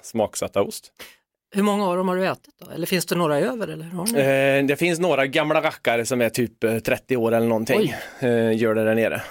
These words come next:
Speaker 2: Ja, men då får man borra hål i dem, eller?
Speaker 1: Eh, ja, de ligger, de sprutade vi in sprit i för länge sedan.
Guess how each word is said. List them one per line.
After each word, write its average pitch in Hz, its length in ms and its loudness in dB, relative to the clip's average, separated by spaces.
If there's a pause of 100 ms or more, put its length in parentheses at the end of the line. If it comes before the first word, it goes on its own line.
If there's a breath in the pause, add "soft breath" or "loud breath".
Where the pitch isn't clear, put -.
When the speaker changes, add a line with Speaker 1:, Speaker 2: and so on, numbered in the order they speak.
Speaker 2:
Ja, 160 140 -4
men 214 120 0
då 196 60 -2
får 208 100 -4
man 208 140 0
borra 202 240 0
hål 160 220 -4
i 156 40 -10
dem, - 200 -12
eller? - 140 -16 (540 soft breath)
Speaker 1:
Eh, 131 40 4 (360)
ja, 143 160 2
de 160 340 0
ligger, 139 240 0
de 160 200 2
sprutade 147 460 0
vi 135 180 0
in 127 100 0
sprit 117 340 -2
i 113 40 -4
för 131 100 -2
länge 120 260 0
sedan. 113 320 -2